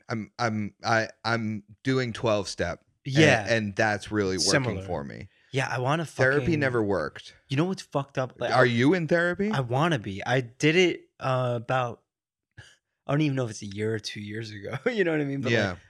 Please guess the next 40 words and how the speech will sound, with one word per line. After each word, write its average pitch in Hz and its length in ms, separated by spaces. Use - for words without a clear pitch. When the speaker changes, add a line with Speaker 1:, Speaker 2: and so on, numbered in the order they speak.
Speaker 2:
I 135 80
did 190 220
it 175 80
a 147 40
little 135 280
bit 110 200
ago. 104 380
Um, 110 160
and 107 80
I 107 40
had 120 140
three 131 280
sessions. 110 720
Just - 200
so 156 100
fucking 110 380
expensive, 101 580
man. 98 160
I - 180
don't 117 80
have 127 120
insurance. 117 360
It 117 40
was, 107 100
like, 104 100
a 101 60
hundred 117 220
fifty 123 180
bucks 104 240
a - 20
session. 135 520
Speaker 1:
Yeah. 107 400
Speaker 2:
And 110 200
after 117 240
the 135 100
third 131 300
session, 113 340
I 104 40
was 107 100
like, 107 100